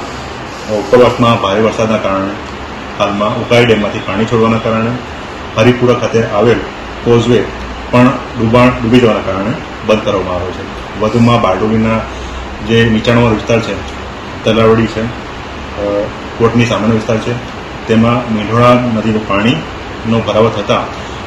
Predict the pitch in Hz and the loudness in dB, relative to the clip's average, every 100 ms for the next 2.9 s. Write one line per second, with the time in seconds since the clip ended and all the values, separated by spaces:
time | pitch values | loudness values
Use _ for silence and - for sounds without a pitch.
0 | 110 117 123 113 117 - - 104 104 110 | 0 2 4 4 2 -2 -4 0 2 2
1 | - 107 104 - 107 107 117 - - - | 0 -2 -2 -2 0 0 -2 -8 -12 -12
2 | - - 110 104 107 107 98 110 160 | -10 -6 -4 0 2 2 2 0 -2